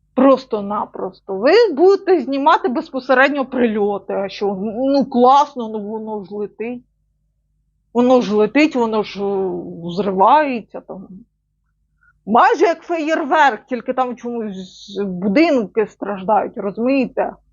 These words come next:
Інфраструктура страждає, там вулиці стають як в кіно, вау, да? Я вже мовчу про інші фотографії, ну воно ж пов'язано.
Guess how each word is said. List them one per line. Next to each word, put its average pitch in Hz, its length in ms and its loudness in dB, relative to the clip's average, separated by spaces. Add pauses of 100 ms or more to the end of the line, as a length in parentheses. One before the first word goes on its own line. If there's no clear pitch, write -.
(420)
Інфраструктура 269 1000 2
страждає, 214 1200 0
там 202 180 -6 (360)
вулиці 285 640 4
стають 247 360 -4
як 240 180 -6
в - 120 -20
кіно, 214 440 -6
вау, 196 840 2
да? 269 320 0 (1900)
Я 269 120 4
вже 285 160 0
мовчу 330 360 4
про 294 200 2 (640)
інші 254 460 -4
фотографії, 220 840 0
ну 277 240 -2
воно 339 200 -2
ж - 220 -12
пов'язано. 254 1040 0